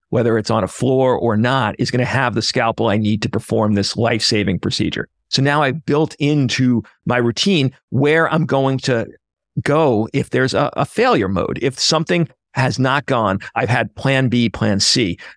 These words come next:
and I've logistically planned that out before things actually happen. Um, and that's the key, is everything that is mission critical, you should have a mental s-,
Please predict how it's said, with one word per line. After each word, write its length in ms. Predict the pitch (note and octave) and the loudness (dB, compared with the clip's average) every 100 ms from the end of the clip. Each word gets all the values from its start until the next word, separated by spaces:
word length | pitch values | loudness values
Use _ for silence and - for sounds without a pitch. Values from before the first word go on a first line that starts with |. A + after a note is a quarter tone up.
| _ | _
and 180 | C3 C3+ | -2 0
I've 140 | C3+ - | 0 0
logistically 600 | C#3 D#3+ E3 D#3+ D3+ C3 | 0 0 -2 -2 -2 -2
planned 340 | - C3 B2+ | -2 0 2
that 140 | A#2 | 2
out 240 | A2 G#2 - | 2 0 -2
before 880 | A#2 - - - C#3 C3+ A#2 F#2 G#2+ | -6 -6 -8 -2 2 2 2 0 -2
things 220 | - B2 | -4 -2
actually 400 | - A#2+ - G#2 | 0 0 0 -2
happen. 480 | G2+ G2 F2 - - - - | 0 -2 -4 -6 -12 -12 -4
Um, 260 | C3 G2 - - | -2 -2 -4 -4
and 260 | D3 D3 B2+ | -2 0 0
that's 320 | F3+ F3+ - | -2 -2 -4
the 100 | C#3+ | -4
key, 340 | - G#2 - - _ - | -2 -4 -4 -10 _ -2
is 380 | D3+ C#3+ B2+ - _ | 2 2 0 -8 _
everything 720 | D#3+ F3 G#3+ G#3 F3+ D#3+ C#3+ | 0 2 2 2 2 2 2
that 180 | D3 C#3 - | 0 -2 0
is 320 | C#3 C3 B2+ | 2 0 0
mission 340 | C3 - A#2 | -2 0 -2
critical, 560 | - G#2 F#2 - F2 - _ | 0 -2 -2 -2 -2 -4 _
you 180 | - B2 | -2 0
should 200 | - C3 | 0 -2
have 440 | G2+ B2 A#2 G#2+ G#2 _ - | 0 0 2 0 -2 _ -2
a 240 | A2 F2+ - | 0 0 -2
mental 580 | C#3+ A2+ A#2 B2 C3+ E3 | -2 0 2 2 2 0
s-, 280 | - - | 0 -4